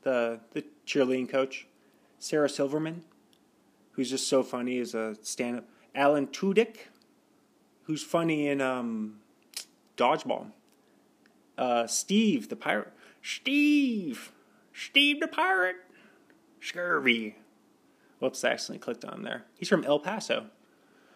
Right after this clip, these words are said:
All right. Uh, that's enough there. I believe Adam Carolla.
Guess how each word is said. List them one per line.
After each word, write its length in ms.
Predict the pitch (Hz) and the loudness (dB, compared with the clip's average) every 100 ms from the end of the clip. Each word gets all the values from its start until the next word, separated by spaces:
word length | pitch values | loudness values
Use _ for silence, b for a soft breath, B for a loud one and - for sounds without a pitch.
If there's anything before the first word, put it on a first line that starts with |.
| b b b - | b b b -4
All 120 | 127 | -2
right. 280 | 110 - - - _ 139 | 0 -4 -8 -18 _ -4
Uh, 720 | 143 139 139 131 127 120 117 - B B B B _ _ _ | 0 2 2 0 -2 -4 -8 -14 B B B B _ _ _
that's 220 | 131 123 | -6 -4
enough 260 | 120 107 - | -4 -6 -6
there. 300 | 107 107 113 - _ _ _ _ _ _ _ _ _ _ _ _ - | -6 -6 -8 -20 _ _ _ _ _ _ _ _ _ _ _ _ -6
I 60 | 139 | -4
believe 600 | 151 185 269 277 - - _ _ _ _ _ - | 0 2 4 2 -2 -14 _ _ _ _ _ -4
Adam 340 | 143 156 170 | 0 2 2
Carolla. 960 | - 147 131 131 151 143 120 113 107 | -2 0 2 4 2 2 0 -2 -8